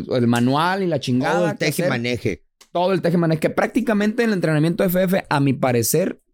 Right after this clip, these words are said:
Speaker 1: o como, como yo lo, lo pude interpretar, el entrenamiento para ser paracaidista es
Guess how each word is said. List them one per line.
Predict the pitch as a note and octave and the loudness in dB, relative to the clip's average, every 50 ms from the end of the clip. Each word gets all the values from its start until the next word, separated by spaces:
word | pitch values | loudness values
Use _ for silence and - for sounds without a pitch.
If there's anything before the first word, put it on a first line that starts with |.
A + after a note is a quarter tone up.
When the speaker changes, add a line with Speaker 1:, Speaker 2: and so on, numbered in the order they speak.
| _ | _
Speaker 1:
o | - - C3+ C3 | -6 -6 -4 -2
como, | - C3+ C3+ C3 B2+ A#2+ A#2+ - - | 0 0 0 2 2 2 0 0 0
como | - C3+ B2+ A#2+ | 0 2 2 2
yo | A2+ A#2 C3+ | 2 2 2
lo, | D#3 F3 F#3 F#3+ - - | 2 2 2 0 0 2
lo | - B2+ B2 A#2+ A#2 A2 - | 2 2 4 4 2 0 0
pude | - D3+ E3+ | 2 2 2
interpretar, | F3+ F#3 - D#3+ B2+ A#2 A2+ - C3+ D#3 - - - _ _ _ _ _ _ _ _ _ _ _ _ _ _ _ _ _ _ _ | 2 2 0 0 0 0 -2 0 -2 -2 -2 -4 -8 _ _ _ _ _ _ _ _ _ _ _ _ _ _ _ _ _ _ _
el | - D3 D3+ | 0 0 2
entrenamiento | C#3+ C3+ C#3 C#3+ C#3 D#3+ E3+ F#3+ A3 | 2 2 2 2 2 2 2 2 2
para | F3+ E3 C3+ | 2 2 2
ser | D3+ D#3+ - | 2 2 2
paracaidista | F3 F3 D#3+ - C#3 C3 C3+ D3 D3+ - - F#3+ G3+ - - _ _ _ _ _ _ _ _ _ _ _ _ - | 2 0 2 2 2 4 4 4 2 2 2 0 0 -2 -6 _ _ _ _ _ _ _ _ _ _ _ _ -2
es | C#3 D3 C#3+ - | 0 0 0 -2